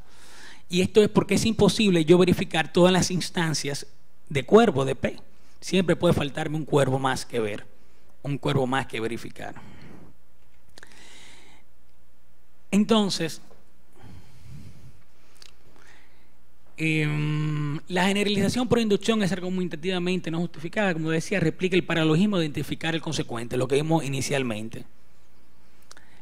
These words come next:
Lo que se afirma cuando se, se acepta una teoría por inducción es, según Karl Popper, P implica Q.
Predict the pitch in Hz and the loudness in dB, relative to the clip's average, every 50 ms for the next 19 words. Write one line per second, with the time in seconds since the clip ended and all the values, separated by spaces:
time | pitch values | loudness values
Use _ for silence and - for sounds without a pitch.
0 | - - - - - - 156 156 156 185 165 190 165 - - 254 226 254 254 175 | -10 -10 -10 -8 0 2 4 4 4 4 4 4 2 2 2 2 4 4 2 2
1 | 208 202 190 185 - - 175 170 - - - - 170 160 156 - 143 156 160 185 | 2 4 4 4 4 4 2 -2 -2 -4 -4 -2 0 0 0 0 -2 -2 -2 -2
2 | 165 208 214 202 190 196 202 190 - 190 196 196 190 185 - - 160 135 135 131 | -2 0 0 2 4 4 4 4 2 2 2 4 2 2 2 2 0 0 0 0
3 | 127 123 - - - - - - - - - - - - - - - 117 113 139 | -2 -4 -4 -8 -10 -10 -10 -10 -10 -10 -10 -10 -10 -10 -8 -8 -6 -6 -4 -2
4 | - - 156 151 - - 127 117 - 131 131 - - - - - - - - - | 0 0 0 0 2 2 0 0 0 -4 -6 -8 -8 -10 -10 -10 -10 -10 -10 -10
5 | - - - - - - - 208 220 233 233 220 214 214 214 208 214 170 - - | -10 -10 -10 -10 -8 2 6 8 8 8 8 6 4 2 2 2 2 0 0 0
6 | 127 117 123 | -4 -4 -6